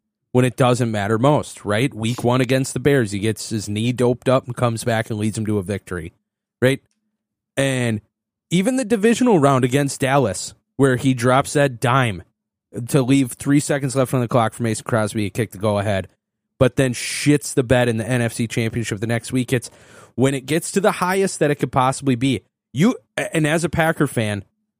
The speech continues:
who watches that, watches this guy every single week, September to whenever their season is over, you can see a different human being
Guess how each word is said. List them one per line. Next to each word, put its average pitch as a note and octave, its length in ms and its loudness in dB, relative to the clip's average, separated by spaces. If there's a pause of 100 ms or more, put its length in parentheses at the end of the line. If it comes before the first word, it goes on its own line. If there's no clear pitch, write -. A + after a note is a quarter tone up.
who B2+ 80 4
watches A#2+ 580 2
that, B2 200 0 (400)
watches D#3+ 420 4
this E3+ 160 -2
guy C3+ 240 0 (180)
every G3 360 4
single D#3+ 400 4
week, A#2+ 320 0 (260)
September D3 760 2
to - 160 0
whenever B2 420 2
their A2+ 180 2
season A#2+ 360 -2
is G#2+ 120 -2
over, A2+ 380 0 (420)
you C#3+ 140 4
can B2 220 -2
see E3 320 0
a C3 60 6
different F3 560 0
human D#3 380 4
being A#2 420 0